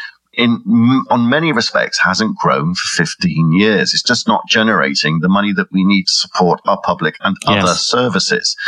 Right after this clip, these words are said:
Speaker 1: And the task facing any income, incoming administration, Keir Starmer or whoever, is going to be absolutely massive. And w-, if you think that the superficial politics that we've had for the last few years in Britain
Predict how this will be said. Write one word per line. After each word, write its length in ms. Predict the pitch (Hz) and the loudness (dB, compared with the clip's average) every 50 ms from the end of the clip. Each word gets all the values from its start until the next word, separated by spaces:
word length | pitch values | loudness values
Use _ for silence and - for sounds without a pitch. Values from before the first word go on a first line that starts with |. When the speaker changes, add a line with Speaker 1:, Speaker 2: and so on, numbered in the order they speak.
| - - - - - - - | -4 -2 -2 -2 -4 -4 -4
Speaker 1:
And 200 | - 104 101 101 | -4 -2 -2 -2
the 60 | 113 | -2
task 480 | 113 - - - 135 131 131 123 - - | -2 -2 0 2 2 2 2 0 -2 -4
facing 560 | 110 110 - - 127 127 135 - 117 98 92 - - | -6 -4 -4 -2 -2 -2 -2 -2 -2 -2 -2 -2 0
any 300 | 110 113 117 120 101 - | 0 0 0 0 0 0
income, 500 | 95 98 98 90 - - 92 92 87 80 - _ _ | 0 0 0 0 0 -2 -2 -2 -2 -4 -6 _ _
incoming 560 | - 110 107 104 101 - 101 104 110 107 95 | -2 0 0 2 2 2 0 0 0 0 0
administration, 640 | 92 95 98 95 95 92 - 87 85 82 - 87 87 | 0 0 0 0 0 0 0 0 0 0 0 0 -2
Keir 200 | - - 101 107 | 0 0 0 0
Starmer 500 | 117 117 - - 90 92 92 92 87 - - _ | 0 0 0 0 0 2 0 0 -2 -4 -6 _
or 220 | - 113 120 123 | 0 0 0 2
whoever, 420 | 113 113 98 92 78 64 71 78 - - - - - - - | 0 0 0 0 2 0 0 -2 -4 -4 -8 -8 -8 -6 -2
is 160 | - 123 117 | -2 0 0
going 300 | - - 110 104 101 101 101 | 0 0 0 0 0 -2 -2
to 80 | - | -2
be 180 | 95 107 95 - - | -2 -2 -2 -2 -2
absolutely 560 | 92 98 - - - - 90 87 80 82 92 | -4 -4 -2 -4 -4 -4 -4 -2 -2 -2 0
massive. 380 | 92 95 87 - - - 73 - - - - - _ - | 0 0 0 0 -2 -4 -6 -6 -8 -10 -10 -10 _ -4
And 220 | - 113 117 117 - - - - - | -2 -2 -2 -2 -6 -10 -14 -14 -12
w-, 120 | - - - - | -10 -12 -6 -4
if 280 | - 151 160 - - | -2 -2 0 0 2
you 120 | 190 190 170 | 2 2 2
think 460 | - - 170 143 107 92 - - - - | 2 0 0 0 0 -2 -4 -6 -4 -4
that 180 | - 101 - | -2 -2 0
the 60 | - | 0
superficial 640 | 98 - - 151 147 151 127 120 131 123 - 110 98 | 0 2 2 2 2 0 0 0 0 0 0 0 0
politics 640 | 110 120 107 107 104 - - - - - - - - | 0 2 2 2 0 0 -2 -2 -4 -4 -4 -4 -4
that 160 | - 90 92 | -2 -2 0
we've 160 | 95 92 90 | 0 0 0
had 360 | - - 127 117 110 101 90 - | 0 0 2 0 0 -2 -2 -4
for 120 | - - | -4 -4
the 80 | 90 87 | -2 -2
last 280 | 87 85 87 85 - | -2 -2 -2 -2 -2
few 160 | - 90 87 87 | -2 -2 -2 0
years 180 | 87 85 80 | 0 0 0
in 100 | - 82 | -2 0
Britain 260 | 76 - - 90 87 | 0 0 0 0 0